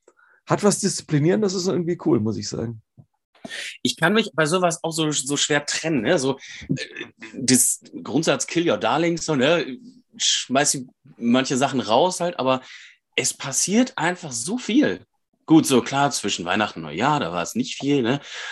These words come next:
Speaker 2: Aber allein schon dieser, diese Kategorie "Und dann war da noch", ne, im Newsletter, wer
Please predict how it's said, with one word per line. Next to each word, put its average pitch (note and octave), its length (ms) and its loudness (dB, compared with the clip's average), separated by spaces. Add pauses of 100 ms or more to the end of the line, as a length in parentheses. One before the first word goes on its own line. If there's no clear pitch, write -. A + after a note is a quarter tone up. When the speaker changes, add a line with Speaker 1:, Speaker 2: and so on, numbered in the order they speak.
(120)
Speaker 2:
Aber A#2 460 2 (1200)
allein B2+ 280 0
schon E3+ 200 -2
dieser, C#3+ 460 0
diese A2+ 320 -2
Kategorie C3+ 600 0
"Und G#2+ 180 -2
dann G#2+ 180 0
war G#2+ 160 2
da F#2 140 -2
noch", - 300 -18
ne, A2+ 160 2
im F2+ 160 -4
Newsletter, E2+ 440 -6
wer F2 240 -2